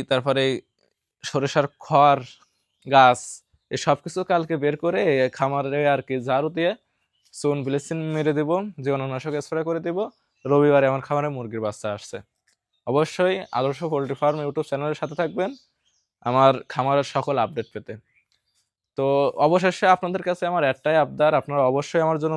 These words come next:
দোয়া করবেন, কারণ আপনাদের দোয়া ছাড়া কিন্তু আমি সামনে আগাতে পারবো না। আমি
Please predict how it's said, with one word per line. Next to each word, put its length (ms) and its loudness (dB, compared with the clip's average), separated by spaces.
দোয়া 140 4
করবেন, 300 -6
কারণ 400 -2
আপনাদের 400 0
দোয়া 280 8
ছাড়া 220 -4
কিন্তু 260 -6
আমি 220 -2
সামনে 320 -4
আগাতে 320 -2
পারবো 260 -4
না। 120 -16
আমি 220 0